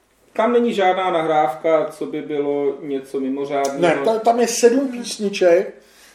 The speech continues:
Speaker 2: na dvou L P čkách.
Speaker 1: Čím je to, pro-, proč bych,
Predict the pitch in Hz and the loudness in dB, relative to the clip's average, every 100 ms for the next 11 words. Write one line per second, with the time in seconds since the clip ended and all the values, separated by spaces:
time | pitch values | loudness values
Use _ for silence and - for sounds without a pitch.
0 | _ 151 180 185 247 254 208 170 - 165 | _ 0 0 2 -2 -2 2 0 0 -8
1 | - - 156 131 127 - _ _ _ _ | -16 -4 -2 0 -4 -12 _ _ _ _
2 | _ _ _ _ _ _ _ _ - 208 | _ _ _ _ _ _ _ _ 0 4
3 | 233 240 214 202 - 185 185 208 208 - | 6 6 6 4 0 -4 -2 2 0 0
4 | 247 - | -4 -4